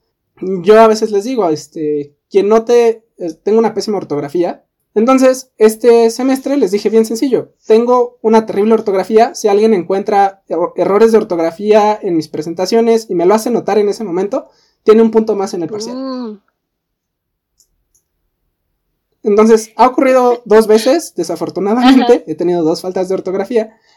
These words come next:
Speaker 1: pero de esa manera, eh, está este juego, ¿no? El de, "Híjole, voy a exhibir al profesor, híjole, voy a tener un punto extra, a
Speaker 2: Es
Speaker 1: ver,
Speaker 2: una
Speaker 1: como, ¿dónde se
Speaker 2: actividad
Speaker 1: equivocó?".
Speaker 2: más que está relacionada con el contenido de la clase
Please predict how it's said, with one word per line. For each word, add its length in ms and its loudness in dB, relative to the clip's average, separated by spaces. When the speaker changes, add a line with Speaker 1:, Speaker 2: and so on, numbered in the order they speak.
Speaker 1:
pero 440 4
de 120 4
esa 200 2
manera, 520 0
eh, 300 -6
está 320 0
este 180 0
juego, 420 2
¿no? 160 -6
El 120 -2
de, 420 -2
"Híjole, 440 0
voy 160 4
a 20 2
exhibir 320 0
al 100 2
profesor, 500 -8
híjole, 300 -2
voy 120 2
a 60 -2
tener 180 2
un 120 2
punto 300 0
extra, 380 0
a 20 2
Speaker 2:
Es 0 -
Speaker 1:
ver, 220 4
Speaker 2:
una 40 2
Speaker 1:
como, 200 -2
¿dónde 240 4
se 100 4
Speaker 2:
actividad 20 -8
Speaker 1:
equivocó?". 540 -2
Speaker 2:
más 40 -20
que 140 -6
está 260 -6
relacionada 920 -6
con 720 -14
el 160 -14
contenido 640 -6
de 120 -4
la 100 -8
clase 560 -6